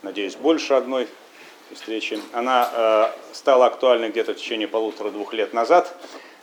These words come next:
Ну и здесь по поводу каких-то вещей можно сказать, э,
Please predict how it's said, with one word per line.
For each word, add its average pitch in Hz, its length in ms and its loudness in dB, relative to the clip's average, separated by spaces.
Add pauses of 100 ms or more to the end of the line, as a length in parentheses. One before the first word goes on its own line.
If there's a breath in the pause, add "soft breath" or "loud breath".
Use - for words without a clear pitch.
Ну 143 100 -2
и 139 40 2
здесь 143 200 -4
по 135 60 -6
поводу 123 280 -2
каких-то 131 380 -4
вещей 135 280 -2
можно 117 320 -6
сказать, 123 580 -4
э, 95 360 -6